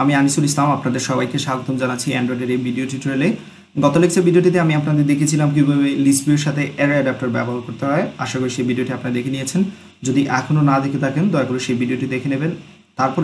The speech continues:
এই video দেখার চেষ্টা করবেন, কারণ আমি সবগুলো video একটা সিকোয়েন্সে সাজিয়ে রাখি। So, সেই sequence যদি maintain না করেন, অনেক কিছুই বুঝতে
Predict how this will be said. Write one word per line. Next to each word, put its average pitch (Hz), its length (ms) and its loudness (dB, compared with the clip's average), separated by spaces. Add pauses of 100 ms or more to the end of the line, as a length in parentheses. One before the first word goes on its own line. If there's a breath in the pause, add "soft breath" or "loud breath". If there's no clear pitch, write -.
এই 123 100 2
video 123 220 0
দেখার 120 240 -4
চেষ্টা 123 280 -6
করবেন, 131 220 -2 (520 loud breath)
কারণ 143 200 4
আমি 143 160 4
সবগুলো 143 340 2
video 131 200 0
একটা 143 200 -4
সিকোয়েন্সে 135 460 -4
সাজিয়ে 127 300 -2
রাখি। 175 180 -2 (560 loud breath)
So, 131 100 -2 (420)
সেই 131 200 0
sequence 147 280 2
যদি 143 180 2
maintain 139 300 4
না 135 100 2
করেন, 160 160 0 (100)
অনেক 127 160 -4
কিছুই 135 240 -2
বুঝতে 120 180 -4